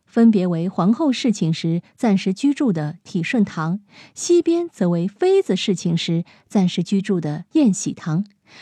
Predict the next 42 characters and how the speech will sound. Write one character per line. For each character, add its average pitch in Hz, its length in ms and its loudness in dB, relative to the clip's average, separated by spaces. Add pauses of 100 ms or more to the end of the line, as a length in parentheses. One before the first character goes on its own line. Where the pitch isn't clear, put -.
(140)
而 269 120 2
对 330 280 0
于 220 300 4
位 277 140 4
分 220 240 2
低 285 220 2
的 170 280 -2 (100)
答 294 200 0
应 269 200 4
和 190 120 -4
常 170 240 -2
在， 185 280 0 (320)
他 - 100 -2
们 185 160 6
则 170 220 -4
住 185 200 -2
在 170 240 -4
下 185 240 -2
面 175 220 2
的 156 320 -4
东 311 220 2
围 208 180 2
房 170 340 -2
和 185 200 -4
西 - 220 -2
围 185 180 0
房。 156 340 -6 (540)
那 294 120 -2
既 320 180 -2
然 226 200 2
是 233 380 -2
妃 359 260 -2
子 269 140 0
们 196 120 4
每 165 200 0
天 220 200 0
来 180 140 -2
侍 214 220 -2
寝 180 200 -2
的 156 80 -2
地 180 160 -4
方， 156 300 -8